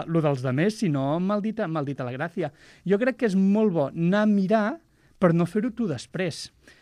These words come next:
Encara que a vegades, a mi em passa molt, sobretot a Instagram, intento seguir molt pocs cuiners,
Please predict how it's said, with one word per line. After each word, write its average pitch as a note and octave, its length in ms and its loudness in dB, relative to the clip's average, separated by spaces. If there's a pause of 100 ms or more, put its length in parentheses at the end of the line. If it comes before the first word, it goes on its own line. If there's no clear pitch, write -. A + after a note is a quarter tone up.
(140)
Encara F3 400 0
que B3 80 0
a G3+ 80 2
vegades, G3+ 480 2
a - 20 0
mi F3+ 140 0
em - 20 -6
passa A3 220 -4
molt, F3+ 240 0
sobretot D#3 340 -4
a F#3+ 60 -2
Instagram, F#3 640 -4 (400)
intento G3 320 0
seguir G#3 320 0
molt G3+ 400 2
pocs F#3+ 240 -4
cuiners, D3 600 -4